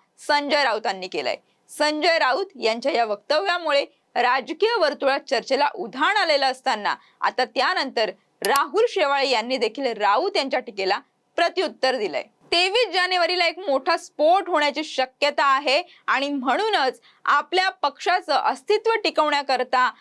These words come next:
आपल्या आमदारांना टिकवण्याकरता अशा बातम्या विजय वडेट्टीवार आणि संजय राऊत पसरवत आहेत. काँग्रेसचे काही आमदार आणि शिवसेना ठाकरे गटाचे काही आमदार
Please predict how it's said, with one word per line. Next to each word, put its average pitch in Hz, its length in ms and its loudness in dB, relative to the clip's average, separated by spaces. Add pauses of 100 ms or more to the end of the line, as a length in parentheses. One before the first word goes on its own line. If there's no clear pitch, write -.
(180)
आपल्या 320 460 2
आमदारांना 349 800 0
टिकवण्याकरता 262 920 0 (220)
अशा 285 320 0
बातम्या 254 640 0 (420)
विजय 370 400 2
वडेट्टीवार 269 800 0
आणि 220 300 -2
संजय 277 640 0
राऊत 269 240 0 (140)
पसरवत 285 480 0
आहेत. 202 280 0 (420)
काँग्रेसचे 381 580 2
काही 339 400 0
आमदार 302 600 0 (240)
आणि 247 180 -2
शिवसेना 370 600 0
ठाकरे 269 380 0
गटाचे 240 360 0
काही 240 340 -4 (100)
आमदार 311 520 2